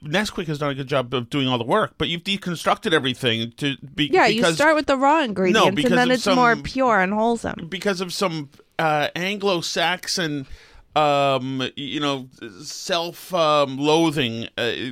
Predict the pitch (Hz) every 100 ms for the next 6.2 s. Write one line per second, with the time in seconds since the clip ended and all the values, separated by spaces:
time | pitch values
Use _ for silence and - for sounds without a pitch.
0 | 131 - 127 123 143 139 156 170 - 147
1 | - 147 139 262 247 240 226 165 156 -
2 | - _ - 143 120 139 139 143 139 147
3 | 151 165 165 170 185 190 233 220 208 190
4 | 185 180 175 160 147 151 180 143 123 139
5 | 151 151 - - 180 160 147 139 185 175
6 | 143 123